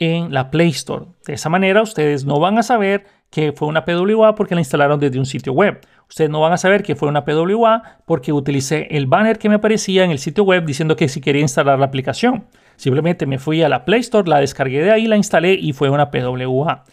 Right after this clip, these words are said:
Claro, lamentablemente todavía no he tenido la oportunidad de trabajar con eso. Todo lo que les acabo de mencionar de la P W A en la Play Store es algo, información que yo he leído.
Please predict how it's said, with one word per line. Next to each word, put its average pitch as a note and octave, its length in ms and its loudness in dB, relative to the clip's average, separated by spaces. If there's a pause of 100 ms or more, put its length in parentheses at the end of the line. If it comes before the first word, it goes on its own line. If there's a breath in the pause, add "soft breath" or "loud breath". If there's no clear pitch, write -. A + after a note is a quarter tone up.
(260 soft breath)
Claro, G3+ 460 0
lamentablemente D3+ 640 -2
todavía C#3 380 0
no E3 100 -2
he F3 40 -2
tenido F#3+ 300 0
la F3+ 80 4
oportunidad D3+ 540 0
de D#3+ 80 2
trabajar C#3 400 0
con G#3 160 0
eso. B3 340 -4 (160)
Todo D3+ 180 2
lo D#3+ 80 2
que D#3+ 100 -6
les C#3+ 120 0
acabo D3 240 0
de D3+ 80 0
mencionar D#3+ 400 0
de C3+ 80 -2
la B2+ 140 -2
P C#3+ 80 -2
W D3 360 -2
A D#3+ 240 2
en C3+ 60 -4
la C3 140 -4
Play D3+ 160 0
Store D3 260 -2
es C#3 140 -4
algo, D3+ 280 0
información C3+ 480 -2
que C#3 120 -6
yo C3+ 80 0
he - 20 -2
leído. F#3+ 380 0